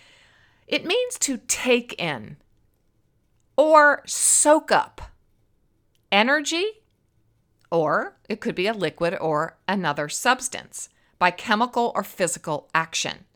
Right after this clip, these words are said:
So we're going to look at this word in the frame of emotional absorption today. And in order to really understand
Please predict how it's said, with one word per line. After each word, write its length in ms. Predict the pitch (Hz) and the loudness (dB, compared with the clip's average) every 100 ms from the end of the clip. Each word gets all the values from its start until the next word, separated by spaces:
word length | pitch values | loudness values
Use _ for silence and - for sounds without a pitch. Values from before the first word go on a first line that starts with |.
| _ _ _ _ _ _ _ _ - | _ _ _ _ _ _ _ _ -8
So 160 | - | -4
we're 340 | 202 202 294 539 | -2 -2 -2 0
going 200 | 480 403 | -2 -4
to 160 | 240 | -6
look 400 | 190 165 180 180 | -8 -6 -4 -4
at 100 | 180 | -6
this 240 | 165 151 151 | -8 -10 -8
word 480 | 147 143 143 151 - _ - | -8 -6 -8 -10 -16 _ -2
in 680 | 190 196 196 196 190 180 - | 0 2 0 -4 -8 -10 -10
the 140 | 160 170 | -4 -4
frame 840 | - - 233 214 156 156 160 160 - | -4 -6 0 2 2 -4 -6 -6 0
of 320 | 165 156 151 - | 2 2 0 -4
emotional 1160 | 180 175 180 196 269 - 208 170 143 131 120 - | -6 -4 2 4 6 2 0 -2 -4 -6 -8 -6
absorption 920 | 151 135 151 147 - 143 107 147 147 | -6 -6 -8 -8 -8 -10 -12 -18 -18
today. 460 | 147 127 104 - _ _ _ _ _ _ - _ _ _ _ _ _ _ _ _ _ _ _ _ _ _ _ _ | -16 -16 -16 -20 _ _ _ _ _ _ -20 _ _ _ _ _ _ _ _ _ _ _ _ _ _ _ _ _
And 140 | 254 277 | -2 0
in 160 | 277 | 0
order 300 | 294 415 466 453 | 2 2 0 -2
to 120 | 294 | -4
really 300 | 247 247 226 | 0 0 0
understand 1300 | 202 196 190 - - 220 214 180 170 165 165 165 | -2 -2 -4 -4 -4 -4 -4 -4 -4 -6 -8 -12